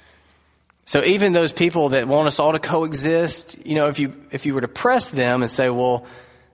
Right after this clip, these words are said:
that sounds good, but here's what I really believe. I really believe Jesus Christ is the only way,"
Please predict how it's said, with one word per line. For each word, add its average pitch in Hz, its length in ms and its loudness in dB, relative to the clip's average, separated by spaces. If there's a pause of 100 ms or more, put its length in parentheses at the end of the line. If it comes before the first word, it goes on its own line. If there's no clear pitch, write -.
that - 160 0
sounds 208 300 2
good, 202 180 2
but 233 100 0
here's 233 240 -2
what 196 100 2
I 156 40 4
really 151 300 2
believe. 131 500 0
I 190 120 -2
really 254 200 0
believe 147 260 0
Jesus 139 380 0
Christ 143 340 0
is 127 200 -4
the 131 260 -2
only 175 420 0
way," - 380 -12